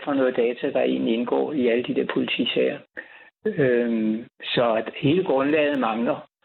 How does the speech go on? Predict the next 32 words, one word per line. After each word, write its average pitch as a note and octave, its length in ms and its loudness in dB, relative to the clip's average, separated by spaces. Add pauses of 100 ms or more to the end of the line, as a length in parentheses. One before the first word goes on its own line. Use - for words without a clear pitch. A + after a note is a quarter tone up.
(380)
Og C#3 140 2
det C#3+ 120 2
skyldes F#3 400 2
altså, A#2+ 260 0
at A#2 60 -4
man A2+ 120 -2
ikke E3+ 160 4
undersøger, D3+ 540 2
hvad A#2 140 0
man G#2+ 200 -6
har, - 480 -2
og C3+ 200 2
ikke C#3+ 280 0
snakker C#3+ 340 0
med D#3 120 2
de C3 140 -2
mennesker, C3 400 2
der C3+ 220 0
skal A2+ 220 -2
bruge B2 300 2
det. G3 100 0 (420)
Den C#3+ 140 2
ene D#3 280 4
enhed C#3 420 2
kan B2+ 120 -2
have B2+ 200 2
et C#3+ 120 -4
andet C#3 180 0
behov A#2+ 300 0
end C#3+ 80 2
et C3 160 2
andet. - 340 -4